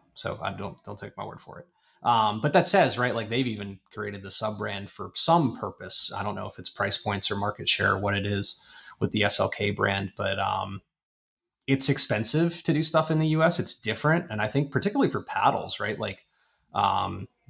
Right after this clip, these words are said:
there's some handwork and labor that goes into assembling a paddle, right? Like, uh, at least as, as we're doing it, right? Like, the edge guards are applied and glued on essentially by hand, right? The grips are as-, applied and, and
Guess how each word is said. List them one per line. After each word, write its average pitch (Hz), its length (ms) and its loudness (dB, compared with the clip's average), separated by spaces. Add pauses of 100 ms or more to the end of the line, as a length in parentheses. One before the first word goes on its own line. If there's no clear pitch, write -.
there's 139 260 6
some 160 140 8
handwork 131 640 6
and 101 140 2
labor 104 360 4
that 110 180 4
goes 104 200 0
into 110 280 2
assembling 104 480 0
a 101 40 -6
paddle, 98 440 2
right? 101 220 -2
Like, 101 220 -4
uh, 101 260 -2
at 104 80 -2
least 110 220 0
as, - 380 -2
as 101 180 -6 (100)
we're 127 180 6
doing 98 280 0
it, 95 120 -6
right? 104 200 -2
Like, - 280 -6 (420)
the 107 120 0
edge 117 180 2
guards 104 300 0
are 101 80 0
applied 107 420 2
and 101 120 -2
glued 107 240 -2
on 104 220 4
essentially 101 440 0
by 95 180 0
hand, 101 380 -2
right? 104 200 0
The 104 80 -8
grips 110 360 0
are 101 120 0
as-, - 220 -2
applied 104 380 2
and, 98 180 -2
and 98 260 -6